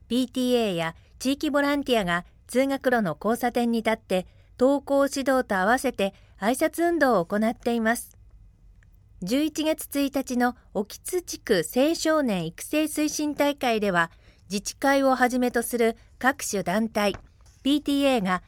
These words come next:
小学校の運動場に集まり、小学生、中学生の意見発表を行った後、参加者全員でおよそ二キロ、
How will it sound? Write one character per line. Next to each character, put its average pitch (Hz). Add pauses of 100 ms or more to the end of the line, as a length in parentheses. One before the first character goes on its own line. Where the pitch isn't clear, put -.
(260)
小 294
学 285
校 214
の 156
運 240
動 277
場 277
に 277
集 277
ま 285
り、 247 (500)
小 254
学 254
生、 196
中 247
学 247
生 202
の 160
意 185
見 294
発 330
表 311
を 247
行 254
っ 269
た 262
後、 214 (420)
参 254
加 254
者 196
全 254
員 277
で 208
お 170
よ 233
そ 247
二 247
キ 302
ロ、 190